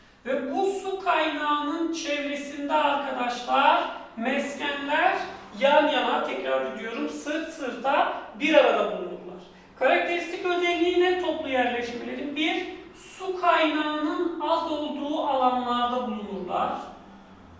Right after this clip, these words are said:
Su kaynaklarının az olduğu alanlar. Birinci anahtar sözcüğümüz bu. İkinci husus, yan yana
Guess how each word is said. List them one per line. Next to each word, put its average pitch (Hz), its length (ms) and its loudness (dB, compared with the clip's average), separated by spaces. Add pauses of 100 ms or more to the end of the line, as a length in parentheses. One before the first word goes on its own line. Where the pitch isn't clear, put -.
(1500)
Su - 200 -12
kaynaklarının 247 960 0
az 262 320 0
olduğu 220 400 -2
alanlar. 170 640 0 (3500)
Birinci 302 420 0
anahtar 277 520 -2 (120)
sözcüğümüz 254 600 -6
bu. - 240 -8
İkinci 311 460 -2
husus, 311 500 -4 (800)
yan 233 400 6
yana 269 580 2